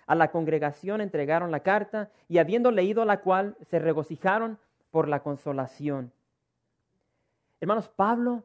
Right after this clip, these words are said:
Bernabé, Judas, Silas, estos hermanos llegan a esta iglesia, por fin, no sé cuánto tiempo se tardó, pero llegan a la iglesia y dice que llegan a la iglesia para leer esta carta, esta carta de amor.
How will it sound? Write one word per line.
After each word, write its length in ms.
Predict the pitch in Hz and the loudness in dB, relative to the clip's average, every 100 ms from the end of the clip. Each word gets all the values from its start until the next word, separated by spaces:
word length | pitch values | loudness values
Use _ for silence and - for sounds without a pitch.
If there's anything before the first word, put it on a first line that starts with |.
| _ _ | _ _
Bernabé, 640 | 139 160 151 147 185 240 240 _ _ _ _ _ _ _ _ _ _ _ _ | -2 -2 0 -2 -2 -2 -8 _ _ _ _ _ _ _ _ _ _ _ _
Judas, 380 | 190 208 208 | -2 -2 -2
Silas, 380 | 185 208 220 214 _ _ _ _ _ _ _ - | -4 -4 -4 -8 _ _ _ _ _ _ _ -8
estos 220 | 196 226 | -6 -2
hermanos 340 | 208 202 226 | 0 0 0
llegan 240 | 180 220 214 | 0 0 0
a 60 | |
esta 160 | 208 208 | -2 -2
iglesia, 560 | 165 190 220 233 226 208 | -2 -2 -2 -4 -6 -2
por 200 | 180 139 | -2 -2
fin, 260 | 196 220 | -4 -6
no 100 | 208 | -6
sé 100 | 208 | -6
cuánto 240 | 196 202 190 | -6 -6 -4
tiempo 320 | 196 202 185 | -4 -4 -8
se 80 | 180 | -6
tardó, 460 | 143 139 202 226 _ _ - | -4 -2 -4 -6 _ _ -4
pero 160 | 165 | -2
llegan 360 | 151 190 214 220 | 2 2 2 0
a 40 | |
la 100 | 185 | -2
iglesia 560 | 147 151 202 202 233 226 _ _ _ _ _ | -4 -4 -6 -4 -8 -8 _ _ _ _ _
y 80 | 151 | -6
dice 260 | 208 240 220 | -4 -2 0
que 320 | 170 147 - _ _ _ _ _ _ _ _ _ - | 0 0 -2 _ _ _ _ _ _ _ _ _ -10
llegan 220 | 165 220 | -6 -6
a 60 | 202 | -6
la 80 | |
iglesia 400 | 160 160 185 202 | -6 -8 -8 -8
para 160 | 165 147 | -6 -6
leer 260 | 135 147 185 | -4 -2 -2
esta 220 | 175 165 | -4 -8
carta, 400 | 160 156 143 131 _ _ _ _ _ | -8 -8 -12 -20 _ _ _ _ _
esta 220 | 170 185 | -14 -12
carta 280 | 175 190 185 | -8 -6 -2
de 60 | 156 | -2
amor. 400 | 139 160 165 | -2 -2 -4